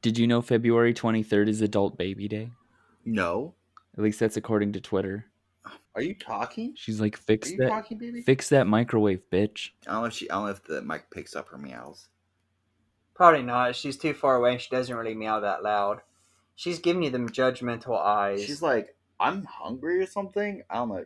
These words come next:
Speaker 2: Give me attention." She'll meow at me in the morning. I'm like, "Can we not have this conversation yet? Like,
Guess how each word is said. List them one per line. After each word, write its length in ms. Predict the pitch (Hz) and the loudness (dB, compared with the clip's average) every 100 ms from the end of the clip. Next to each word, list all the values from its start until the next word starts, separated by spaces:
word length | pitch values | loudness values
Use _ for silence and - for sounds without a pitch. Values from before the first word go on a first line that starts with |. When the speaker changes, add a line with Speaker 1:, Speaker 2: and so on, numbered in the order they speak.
| 104 | -12
Speaker 2:
Give 120 | 110 | -10
me 120 | 139 | -8
attention." 540 | 127 - 104 - 165 165 _ _ _ _ | -8 -8 -12 -12 -18 -20 _ _ _ _
She'll 160 | - 180 | -8 -4
meow 300 | 147 101 107 | 0 2 0
at 60 | 110 | 0
me 100 | 135 | -4
in 60 | |
the 60 | 120 | -4
morning. 580 | 92 78 98 123 165 180 - | -4 -4 -4 -4 -8 -8 -6
I'm 120 | 127 | 0
like, 300 | 113 95 - _ _ _ - | 0 -2 -8 _ _ _ -14
"Can 120 | 135 | -10
we 120 | 196 | -6
not 400 | 123 95 107 82 | 0 2 2 0
have 260 | 117 101 95 | -2 -2 -4
this 140 | 90 | -10
conversation 680 | - 98 90 80 85 101 101 | -6 -6 -4 -8 -8 -10 -8
yet? 340 | 107 110 - _ | -6 -8 -12 _
Like, 340 | 90 85 78 | -8 -6 -8